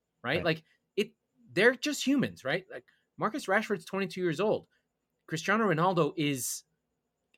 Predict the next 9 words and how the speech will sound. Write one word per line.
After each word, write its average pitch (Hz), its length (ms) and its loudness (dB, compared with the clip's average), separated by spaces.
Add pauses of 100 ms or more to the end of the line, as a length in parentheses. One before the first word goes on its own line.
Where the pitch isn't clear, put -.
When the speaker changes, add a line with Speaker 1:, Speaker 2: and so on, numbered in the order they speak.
(180)
Speaker 1:
an 151 120 0
Adonis. 143 640 -2
He 156 300 2
is 147 220 -2 (240)
the 156 160 0
embodiment 143 760 0
of, 120 360 -4 (340)
of 123 180 -2
a 120 100 0